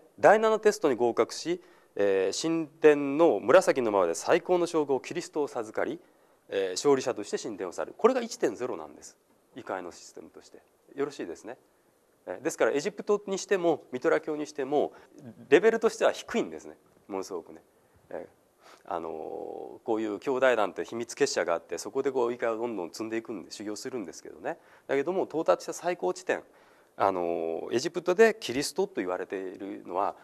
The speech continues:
あくまでキリストの誕生というね、あのー、その、ひらめき、きらめきが誕生したっていう、このレベルで一点ゼロを象徴しているわけで、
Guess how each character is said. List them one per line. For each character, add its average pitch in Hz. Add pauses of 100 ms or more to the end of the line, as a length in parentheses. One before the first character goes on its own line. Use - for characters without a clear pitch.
(240)
あ -
く 196
ま 127
で 82
キ -
リ 180
ス -
ト 214
の 196
誕 175
生 175
と 170
い 76
う 69
ね、 85 (440)
あ 90
の 82
ー、 -
そ 104
の、 82
ひ -
ら 170
め 180
き、 165
き -
ら 175
め 175
き 175
が 160
誕 160
生 151
し -
た 143
っ 135
て -
い 156
う、 -
こ -
の 202
レ 226
ベ 156
ル 73 (160)
で -
一 -
点 110
ゼ -
ロ 90
を 73
象 80
徴 85
し -
て 87
い 82
る 80
わ 78
け 80
で、 85